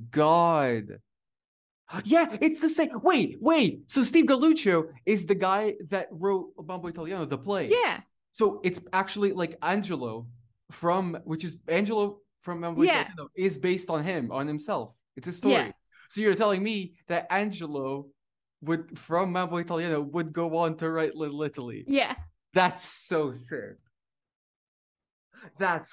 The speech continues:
Speaker 1: crazy. I had
Speaker 2: I mean,
Speaker 1: no
Speaker 2: when you
Speaker 1: idea.
Speaker 2: think about it, Little Italy is kind of like a strange version of, like, Nina and Angelo with happy ending as well.
Speaker 1: No, yeah. 'Cause it, they have similarities, 'cause, like,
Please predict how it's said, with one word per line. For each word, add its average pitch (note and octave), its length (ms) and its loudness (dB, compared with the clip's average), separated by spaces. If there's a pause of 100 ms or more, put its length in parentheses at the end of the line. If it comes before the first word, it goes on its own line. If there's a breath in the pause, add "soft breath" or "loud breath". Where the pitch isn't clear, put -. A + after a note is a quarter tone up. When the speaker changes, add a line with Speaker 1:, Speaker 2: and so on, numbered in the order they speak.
(120)
Speaker 1:
crazy. F#3 560 0
I - 20 4
had F3 200 2
Speaker 2:
I E4+ 40 2
mean, B4 320 4
Speaker 1:
no D#3+ 100 0
Speaker 2:
when F4+ 220 2
you A4 80 8
Speaker 1:
idea. G#4+ 100 2
Speaker 2:
think G4+ 320 0
about D#4 240 0
it, D4 160 -4
Little C#4+ 380 -4
Italy C#4+ 320 -4
is B3+ 140 -10
kind C4 180 -2
of B3+ 120 -4
like A3+ 260 -4
a C4 40 -4
strange A#3+ 460 -4
version A3 460 -2
of, G3+ 200 -6
like, F#3+ 360 -4
Nina G#3+ 180 -2
and F#3 240 -4
Angelo F#3+ 480 -4
with F3+ 140 -6
happy F3 400 -6
ending F3 340 -8
as F3 140 -8
well. D4+ 260 0
Speaker 1:
No, A#3+ 80 -4
yeah. C4+ 520 -6 (260)
'Cause A3 140 -8
it, A#3+ 180 -10
they F#3+ 120 4
have A#3 220 0
similarities, G3+ 840 -4
'cause, E3 180 -18
like, C#3+ 240 -10